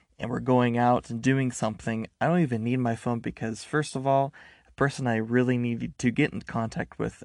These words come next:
at any time is my wife, and she's with me. And she's the most important person to get in contact with, and other people can wait till later.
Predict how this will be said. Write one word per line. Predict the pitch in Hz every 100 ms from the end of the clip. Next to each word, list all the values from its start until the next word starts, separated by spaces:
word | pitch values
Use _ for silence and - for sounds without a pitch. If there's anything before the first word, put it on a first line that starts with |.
| -
at | 117
any | 113
time | 113 - 117 117 - - - _ -
is | 123 117
my | 113
wife, | 113 123 117 117 - - _ _ _ _ -
and | 107
she's | - 123
with | 110 135 -
me. | 104 107 110 _ _ _ _ _
And | - 113
she's | 127
the | 117
most | 120 117
important | 113 - 165 -
person | - 117 - 107
to |
get | 110 104 - _
in | 107
contact | - 113 - 117 -
with, | 117 113
and | 113 113
other | 113 113
people | - 120 117 113 - - _
can | - 107
wait | 107 110 - - -
till | 113
later. | 104 107 110 113 107